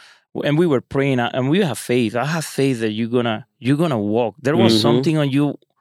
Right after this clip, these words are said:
Speaker 1: When I saw you coming, and when I hear that it was just, I think it was two, three weeks. I can't remember how long when I, when, before you get to church. But when I saw you, it just reminded me about my cousin. I was like, "Wow,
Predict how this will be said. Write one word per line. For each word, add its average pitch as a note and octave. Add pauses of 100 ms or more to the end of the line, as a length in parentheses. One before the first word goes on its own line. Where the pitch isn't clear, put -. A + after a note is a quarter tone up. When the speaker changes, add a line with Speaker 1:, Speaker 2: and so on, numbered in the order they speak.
Speaker 1:
When C#3+
I F3
saw E3
you B2+ (720)
coming, D3+
and B2
when C3
I D3+
hear D#3+
that B2+
it C3+
was B2+
just, - (260)
I C#3
think G#3
it - (300)
was C#3+ (180)
two, F3
three D3+
weeks. C#3+
I D3+
can't F3+
remember C#3+
how C3
long C3
when A#2+
I, A#2
when, B2 (180)
before B2+
you A#2+
get B2
to C3
church. - (520)
But C3
when C#3
I D#3+
saw E3
you, C3
it C3
just -
reminded B2
me A#2+
about A2
my A2+
cousin. A#2
I A2
was A2
like, G#2+ (500)
"Wow, B2